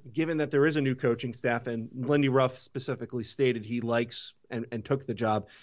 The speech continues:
because he likes working with young players. He wants to work with their development. So for a guy who's twenty-one years old, like Zetterlund, you know,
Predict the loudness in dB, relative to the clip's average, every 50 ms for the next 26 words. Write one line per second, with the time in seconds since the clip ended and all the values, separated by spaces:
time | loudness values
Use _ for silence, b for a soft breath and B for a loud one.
0 | B B -8 0 2 2 2 2 2 2 2 2 0 -2 -6 -2 0 0 0 0
1 | -2 -4 -4 -6 -4 -4 -4 -2 -4 -4 -2 0 2 4 4 4 4 2 2 -2
2 | -4 -6 -4 -2 -2 0 -2 -2 -4 -10 -18 _ -6 -6 -4 0 -2 -2 0 0
3 | -2 -2 2 2 0 2 2 2 2 2 4 4 4 4 4 2 0 -2 B B
4 | B B B B B B B B 2 4 4 4 4 4 4 4 4 4 4 4
5 | 4 2 0 -2 -6 -8 -10 -8 -6 -4 -4 -2 -2 -2 -2 -2 -4 -2 0 -2
6 | -2 -2 -4 -4 -4 -4 -6 -4 -2 0 2 2 2 0 -2 -4 -6 -8 -8 -10
7 | b b b b b b b b _ -6 -4 -4 -4 -4 -6